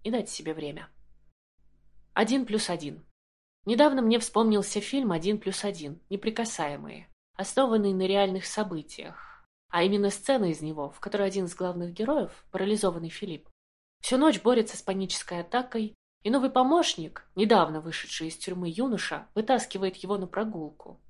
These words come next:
В итоге Филипп успокаивается. Отрадно видеть, как молодой человек, ничего не смыслящий в психологии,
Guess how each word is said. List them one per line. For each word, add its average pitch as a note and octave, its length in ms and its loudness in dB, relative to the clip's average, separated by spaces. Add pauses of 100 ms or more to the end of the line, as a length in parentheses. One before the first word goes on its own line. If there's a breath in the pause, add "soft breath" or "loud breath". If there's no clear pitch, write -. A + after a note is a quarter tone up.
(520)
В G#3+ 80 2
итоге B3+ 240 4
Филипп A3 300 -2
успокаивается. E3+ 1040 -4 (880)
Отрадно F3+ 480 4
видеть, G#3 300 -4
как - 180 -14
молодой F3 320 -2
человек, G3 580 -2
ничего G#3+ 300 0
не A#3 140 0
смыслящий E3+ 640 -6
в - 80 -20
психологии, A3 800 -4